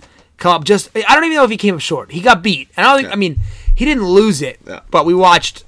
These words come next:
Speaker 1: the greatness that is Jordan.
Speaker 2: Ah.
Speaker 1: Of course, another Jordan. That might be the best in his sport. Now, I don't think he's the best
Speaker 2: They're buddies.
Speaker 1: ever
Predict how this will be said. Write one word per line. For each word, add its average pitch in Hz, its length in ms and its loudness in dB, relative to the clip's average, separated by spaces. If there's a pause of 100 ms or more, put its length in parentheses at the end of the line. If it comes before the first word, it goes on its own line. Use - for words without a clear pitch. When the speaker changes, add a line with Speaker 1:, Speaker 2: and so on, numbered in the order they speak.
(220)
Speaker 1:
the - 120 -6
greatness 156 460 0
that 147 120 0
is 139 180 -6
Jordan. 123 580 -4 (140)
Speaker 2:
Ah. 98 180 -16
Speaker 1:
Of - 120 -18
course, 165 200 -2
another 156 200 -4
Jordan. 143 480 -6 (200)
That 156 120 -8
might 147 180 -2
be 147 80 -8
the 139 100 -10
best 139 280 -6
in 143 40 -8
his 127 120 -10
sport. 127 360 -8
Now, 156 140 0
I 165 60 4
don't 190 100 2
think 190 120 0
he's 180 120 -6
the 156 80 -8
best 156 300 -2
Speaker 2:
They're 107 80 -12
buddies. 156 160 0
Speaker 1:
ever 202 220 2